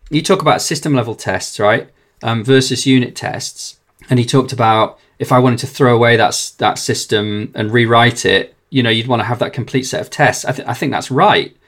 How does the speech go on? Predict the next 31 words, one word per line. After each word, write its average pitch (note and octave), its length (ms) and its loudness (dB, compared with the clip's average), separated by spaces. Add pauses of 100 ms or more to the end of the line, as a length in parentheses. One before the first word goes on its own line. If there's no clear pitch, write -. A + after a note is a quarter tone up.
(180)
And B2 120 -2
I - 20 2
think B2+ 240 -4
that A#2+ 220 -4
if, - 340 -6 (180)
if F#3+ 320 0
the, E3+ 160 2
you D3 400 4
believe C#3+ 400 6
that - 120 -4
there B2+ 140 2
is A#2 120 0
a A2+ 80 0
risk D3 500 -2 (360)
that A#2+ 100 0
you B2+ 140 4
might C#3+ 320 4
want B2 140 0
to G#2 60 -6
throw A#2+ 300 2
away A2 220 2
all A2+ 200 0
of G#2 60 -2
those G#2 440 -2 (280)
internals B2+ 540 0
of G#2 80 -8
that F#2+ 160 -2
system C3 320 -4
and G#2+ 100 -6
rewrite A#2+ 480 0
it, - 260 -10